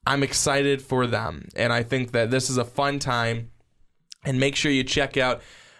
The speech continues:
uh, the video that Ricky Widmer and myself will be doing.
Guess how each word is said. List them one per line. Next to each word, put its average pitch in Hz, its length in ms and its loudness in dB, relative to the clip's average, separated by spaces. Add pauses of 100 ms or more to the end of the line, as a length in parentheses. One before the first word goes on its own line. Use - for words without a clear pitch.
(140)
uh, 107 140 0
the 110 120 0
video 139 360 2
that 104 160 0
Ricky 147 300 0
Widmer 131 320 2
and 127 100 0
myself 120 560 0
will 131 140 2
be 120 160 0
doing. 131 460 2